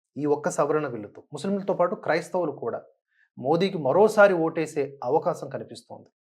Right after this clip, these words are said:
కేరళలో ఎన్నో క్రైస్తవ సంఘాలు రోడ్ల మీదకి వచ్చి ఈ, ఈ యొక్క బిల్లును స్వాగతించాయి. అతిపెద్ద క్రైస్తవ సంస్థ భారతదేశానికి చెందినది, అది కూడా సపోర్ట్ చేసింది ఈ బిల్లుని.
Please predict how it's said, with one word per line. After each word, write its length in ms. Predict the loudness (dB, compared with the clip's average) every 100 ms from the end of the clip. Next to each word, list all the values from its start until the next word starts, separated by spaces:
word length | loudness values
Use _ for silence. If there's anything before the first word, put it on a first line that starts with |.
| _ 2
కేరళలో 680 | 8 10 10 6 2 0 -6 _ _ -6
ఎన్నో 380 | 2 4 4 2
క్రైస్తవ 440 | 2 2 2 -2
సంఘాలు 680 | 0 0 2 4 2 0 -2
రోడ్ల 220 | 0 2 2
మీదకి 260 | 0 -2
వచ్చి 540 | -4 -4 -4 -4 -6 -14 _ _ _ -12
ఈ, 40 |
ఈ 280 | -6 -4 -4
యొక్క 240 | -4 0
బిల్లును 360 | 0 0 -2 -2
స్వాగతించాయి. 800 | 0 0 0 -2 -8 -10 -12 -12 -8
అతిపెద్ద 340 | -4 2 6 4
క్రైస్తవ 560 | 6 4 4 2 2
సంస్థ 420 | 4 0 -2 0
భారతదేశానికి 1040 | 0 2 4 4 2 -2 -2 -4 -8 -10 -12 _ _ -8
చెందినది, 480 | -4 -4 -4 -8 -14 _ _ -20 -10
అది 180 | -2 0
కూడా 500 | 4 8 12 12 10
సపోర్ట్ 460 | 0 -2 -2 -2 -4
చేసింది 360 | -8 -10 -16 -14
ఈ 60 |
బిల్లుని. 360 | -12 -10 -10 -12